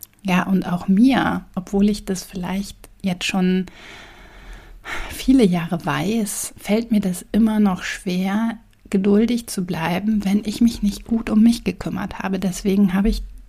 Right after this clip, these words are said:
die letzte Folge, da habe ich ja auch nochmal ausführlich über das Thema Selbstfürsorge gesprochen. Und wir dürfen da einfach liebevoll mit uns sein, weil wir das nicht gelernt haben. Wir hatten einfach nicht die Vorbilder und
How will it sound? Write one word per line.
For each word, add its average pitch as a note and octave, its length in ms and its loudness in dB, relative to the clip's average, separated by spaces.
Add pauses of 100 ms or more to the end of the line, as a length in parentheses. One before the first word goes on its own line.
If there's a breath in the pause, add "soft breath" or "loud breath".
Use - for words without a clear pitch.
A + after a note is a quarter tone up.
die F#3+ 80 4
letzte G#3 400 0
Folge, F#3+ 380 0
da F3+ 180 2
habe G3+ 100 4
ich G#3 100 0
ja F3 140 0
auch F#3 40 2
nochmal G3 260 4
ausführlich G3 580 0
über F#3 140 0
das F#3 200 -4
Thema F#3+ 300 2
Selbstfürsorge F3+ 880 -2
gesprochen. G3+ 880 2 (120)
Und G3+ 560 10 (100)
wir G3+ 220 6
dürfen A#3+ 420 4
da G#3 140 2
einfach G#3 400 2
liebevoll A3+ 520 2
mit G3+ 200 4
uns G3+ 240 0
sein, G3 360 6
weil G3+ 180 2
wir G#3 100 2
das G#3+ 180 0
nicht G#3+ 240 0
gelernt G3 540 4
haben. F#3+ 640 2
Wir F#3 220 0
hatten A3 540 0 (120)
einfach G#3 520 0
nicht A#3+ 460 4
die A3 160 2
Vorbilder G3+ 960 -2
und G3 180 2